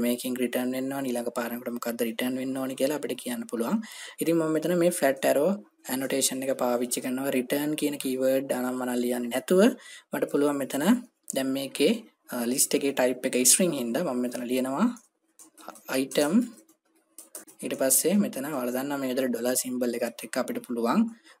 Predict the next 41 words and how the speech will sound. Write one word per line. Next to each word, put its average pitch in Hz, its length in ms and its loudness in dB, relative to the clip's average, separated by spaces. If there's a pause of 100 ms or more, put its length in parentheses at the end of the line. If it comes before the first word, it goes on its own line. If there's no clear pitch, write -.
මොකක් 131 340 0
හරි, 123 260 2 (280)
අ, 127 60 -4 (600)
වෙන 135 200 4 (100)
ඩේටා 135 280 4
ටයිප් 123 360 2
එක 123 240 -2
එකක් 123 380 0
මේ 127 180 0
ස්ට්‍රිං 123 300 4
එකට 117 220 -4
ඇපෙන්ඩ් 117 480 0
කරන්න. 127 260 0
එහෙම 135 160 -8
නැත්නම්, 120 420 -6 (540)
අ, 123 60 -6 (800)
ඉන්පුට් 147 360 2
කරන්න. 147 360 4 (500)
ඊට - 160 2
පස්සේ 170 220 4
මම 156 60 0
මෙතන 147 200 -2
මෙහෙම 135 200 -6
සෙමිකෝලන් 123 560 -2
එක 113 160 -6
තියෙනවා. 123 300 0
දැන්, 156 240 6 (480)
අ, 117 140 2
පළවෙනි 175 380 10
සැරේ 180 320 8
මේ 160 200 4
ජෙනරේට් 151 440 4
මෙතඩ් 139 320 2
එක 135 140 2 (440)
ක්‍රියාත්මක 135 480 2
වෙනකොට 127 440 2
මේක 131 220 2
සිය 131 220 4
පාරක් 135 460 2
ජෙනරේට් 127 500 2
වෙනවා. 123 320 -2